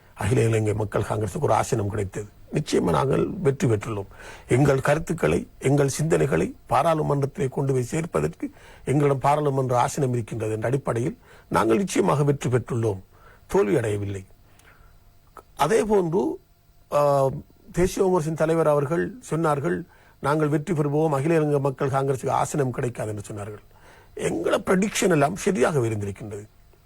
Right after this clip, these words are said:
அம்பாறை தொகுதியிலே மூவாயிரம் வாக்குகளை கூட பெறமாட்டார்கள் இந்த சிலிண்டர் கட்சியினர் என்று சொல்லி நான் சொன்னேன். காரணம், அங்கே இருந்த தயகமக அவர்கள் மூவாயிரத்து ஐநூறு கோடி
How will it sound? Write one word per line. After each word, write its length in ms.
அம்பாறை 380
தொகுதியிலே 580
மூவாயிரம் 480
வாக்குகளை 460
கூட 200
பெறமாட்டார்கள் 880
இந்த 320
சிலிண்டர் 440
கட்சியினர் 440
என்று 200
சொல்லி 240
நான் 200
சொன்னேன். 280
காரணம், 600
அங்கே 340
இருந்த 540
தயகமக 520
அவர்கள் 440
மூவாயிரத்து 480
ஐநூறு 340
கோடி 400